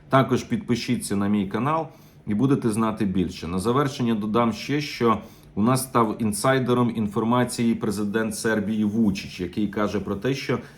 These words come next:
Трамп збирається атакувати Іран протягом наступних сорока восьми годин. Ситуація дуже напружена. Дійсно, зараз в світі це обговорюють. Одна із топ-новин про те, що Трамп дійсно може атакувати Іран.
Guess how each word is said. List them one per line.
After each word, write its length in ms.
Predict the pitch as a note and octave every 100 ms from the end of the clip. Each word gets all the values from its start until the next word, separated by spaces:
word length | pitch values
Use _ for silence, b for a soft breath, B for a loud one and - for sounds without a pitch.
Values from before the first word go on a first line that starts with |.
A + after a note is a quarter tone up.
| B -
Трамп 360 | C3 C3+ G#2
збирається 600 | F2+ A2 A2 G#2 G2 A2
атакувати 680 | G#2 G2 G#2 A2 G#2 G2 G2
Іран 340 | G#2 G#2 D3 D3
протягом 400 | A2+ G#2 G#2+ G2
наступних 520 | G2 F#2+ D3 C#3+ C3
сорока 420 | - G2+ F#2+ A2 A#2
восьми 420 | G2+ - G#2+ A2+
годин. 400 | G2+ G2 F2 C#2+ B B B
Ситуація 720 | - A#2 C#3 D3+ D3 - B2+
дуже 360 | G#2+ B2 G2+ F#2
напружена. 600 | F#2 F#2 C#3+ D#3+ D3 A2+
Дійсно, 540 | G2 C3 - C#3 B2+ B B B -
зараз 320 | F#2 C3 A#2+
в 40 | -
світі 300 | B2+ A2+ G#2
це 160 | -
обговорюють. 840 | A2 A2+ G2 G#2+ A#2+ D#3 D#3 D3 - B B -
Одна 340 | A2+ C3+ B2+
із 120 | A2+
топ-новин 640 | - A#2+ F#2+ A2+ G#2+ C#3+ D3
про 160 | A2
те, 180 | G2 A#2
що 260 | A2+ - G#2 B B - -
Трамп 360 | A#2+ C#3 B2+ F#2+
дійсно 380 | A2+ A#2+ -
може 320 | G#2 A2 G#2+ -
атакувати 760 | G#2 G#2 - G2+ G#2 G2+ G#2+ G2+ B - -
Іран. 380 | B2+ A2+ D#2+